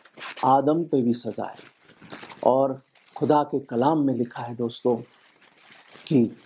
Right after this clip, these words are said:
एक मनुष्य के पाप के सबब से पाप पूरे मानव जाति पे लागू हो गए और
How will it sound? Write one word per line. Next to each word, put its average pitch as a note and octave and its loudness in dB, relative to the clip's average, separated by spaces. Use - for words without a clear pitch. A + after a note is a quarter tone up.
एक C4+ 4
मनुष्य G3+ 2
के F#3 4
पाप G3 0
के F3 2
सबब D3 -2
से - -12
पाप F#3+ 2
पूरे C#4+ 6
मानव G#3+ 0
जाति E3+ -2
पे F#3 2
लागू C3+ 0
हो C3 -4
गए A2 -20
और F#3+ 4